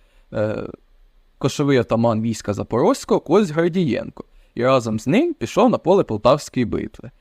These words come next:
Ну, потім, коли сталася поразка, е, в-, він відступив у Молдову, і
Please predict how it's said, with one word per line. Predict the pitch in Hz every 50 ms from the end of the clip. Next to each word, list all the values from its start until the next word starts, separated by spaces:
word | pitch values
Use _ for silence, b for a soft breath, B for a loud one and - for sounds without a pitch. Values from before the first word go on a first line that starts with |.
| _ _ _
Ну, | - 165
потім, | 165 208 175 - 123 117
коли | - - 123 123 117 107 95
сталася | - - - - 123 113 101 104 - - 98
поразка, | - 117 107 135 160 240 311 - - - - 262 240 214 113 -
е, | - 127 131 131 127
в-, | 127 127 123 113 107 110 -
він | 120 117 139 139 117 107 95
відступив | 110 135 143 - - - - 110 - - 110 139 202 247 - _ _ _ _ -
у | 123
Молдову, | 120 117 113 110 104 110 110 104 117 135 170 240 311 - _ _ _ _ _ _ _
і | 185 190 175 143 117 -